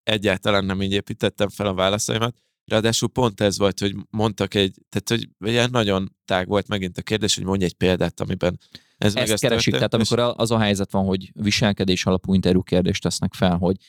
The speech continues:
Speaker 2: meséljen egy olyan helyzetet, amikor időnyomás alatt kellett döntést hoznia,
Speaker 1: Mhm.
Speaker 2: akkor valójában erre kíváncsiak, hogy a sztár módszer szerint te el tudj mondani úgy egy sztorit, hogy ők megértsék a kontextusát a munkakörödnek,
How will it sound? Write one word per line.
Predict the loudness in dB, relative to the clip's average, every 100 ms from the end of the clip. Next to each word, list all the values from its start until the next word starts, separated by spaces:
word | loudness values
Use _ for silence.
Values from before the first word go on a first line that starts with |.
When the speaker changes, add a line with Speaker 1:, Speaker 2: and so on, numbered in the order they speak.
| -20 -4
Speaker 2:
meséljen | -2 2 2 2
egy | 2 2
olyan | 0
helyzetet, | 0 -2 -4 -8 -4
amikor | -4 0
időnyomás | 0 2 2 0 0 0
alatt | 0
kellett | 0 -2 0
döntést | 0 0 -4 -4
hoznia, | -4 -2 0 2
Speaker 1:
Mhm. | 2
Speaker 2:
akkor | 0 0
valójában | 2 4 4 4
erre | 2 2
kíváncsiak, | -2 -4 -2 -2 -2 -4 -6 _ _
hogy | -6
a |
sztár | -2 2 2 4
módszer | 2 0 -2 -2
szerint | -2 0 2 2
te | 2
el | 2 0
tudj | -2
mondani | -2 0 0 -2
úgy | -2 -2
egy | -4
sztorit, | -4 0 -2 -4 _ _
hogy | -2
ők | 0 2
megértsék | 2 2 0 0 -2 -2 -4 _
a | 0 2 2 -2 _ _ _
kontextusát | 0 0 0 -2 -4 -4 -2 -2 -2
a | 0
munkakörödnek, | 2 0 -2 -2 -2 0 0 0